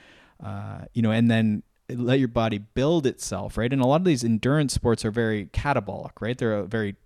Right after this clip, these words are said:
like, r-, <laughs> ripping you apart, using up your energy reserves, especially the ultra stuff. So you can think about cross training in blocks of seasons and avoiding overuse. I think related, which will be my final note, is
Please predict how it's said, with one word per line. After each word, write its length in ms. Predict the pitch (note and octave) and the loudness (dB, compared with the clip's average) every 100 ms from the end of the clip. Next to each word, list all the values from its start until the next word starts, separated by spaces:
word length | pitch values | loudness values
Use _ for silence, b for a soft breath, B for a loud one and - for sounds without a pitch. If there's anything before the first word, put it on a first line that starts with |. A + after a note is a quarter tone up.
| _ | _
like, 200 | A2+ A#2+ B2+ | -12 -6 -4
r-, 80 | B2 - - | 4 4 4
<laughs> 160 | - | 0
ripping 340 | C3 D3 D3 C3 | 2 4 4 4
you 120 | B2 | 4
apart, 400 | G#2+ A#2 A#2 A#2 | 4 4 4 2
using 340 | A#2 B2 C3 | 0 2 0
up 160 | A#2+ A2+ | -2 -2
your 120 | G#2+ | -2
energy 360 | A2 A2+ G#2+ G#2+ | 0 -2 -2 -4
reserves, 500 | G#2+ G#2+ G#2+ G#2+ A2+ | -4 -4 -4 -4 -6
especially 340 | B2+ A#3+ C3+ | -8 -4 0
the 100 | A#2 | 2
ultra 260 | B2 - G#2+ | 2 0 -6
stuff. 240 | - - - B B B B | -8 -12 -14 B B B B
So 140 | - | 4
you 80 | D3+ | 6
can 160 | E3+ C#3+ | 6 2
think 160 | F#3 | 2
about 180 | E3+ C#3 | 4 2
cross 240 | - C3+ | 2 0
training 320 | - C#3 B2 A#2 | 0 0 0 0
in 140 | A2 | -2
blocks 580 | - G#2 G#2 C3+ - - | -2 -2 0 0 -2 -8
of 100 | G#2+ | -8
seasons 680 | - G2+ G2+ F#2+ A#2 D#3+ - | -6 -8 -8 -4 -2 -2 -2
and 140 | A#2 | 0
avoiding 400 | A2+ A2+ A2+ G#2+ | 0 2 2 2
overuse. 580 | G2+ G#2+ G#2 E2+ - - - | -2 -4 -6 -8 -12 -16 -8
I 80 | |
think 200 | A2 A#2+ - | -2 -2 -2
related, 640 | A#2 A2+ A#2+ B2+ G#2+ B2 | 0 0 2 0 0 -2
which 300 | B2 A2 - | -2 -4 -4
will 100 | G#2+ | -10
be 120 | - G2 | -8 -8
my 100 | F#2+ | -4
final 260 | D3 D3+ | 0 2
note, 180 | D3 C#3 | 2 2
is 120 | B2+ | 0